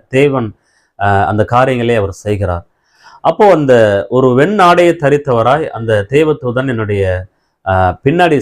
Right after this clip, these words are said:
சீட்ல உட்காரும் பொழுது எனக்கு அந்த ஒரு செகண்ட் என்னுடைய தூக்கம் எங்க தான் போனுச்சுன்னே தெரியல. அப்படியே எனக்கு பறந்து போயிருச்சு.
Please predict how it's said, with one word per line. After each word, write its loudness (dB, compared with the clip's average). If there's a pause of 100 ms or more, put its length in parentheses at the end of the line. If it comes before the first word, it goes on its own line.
சீட்ல -2
உட்காரும் -2
பொழுது -4
எனக்கு -6 (260)
அந்த -4
ஒரு -2 (180)
செகண்ட் -2 (440)
என்னுடைய -2
தூக்கம் 0
எங்க 2
தான் -2
போனுச்சுன்னே -2
தெரியல. -6
அப்படியே 0
எனக்கு -2
பறந்து -2
போயிருச்சு. -6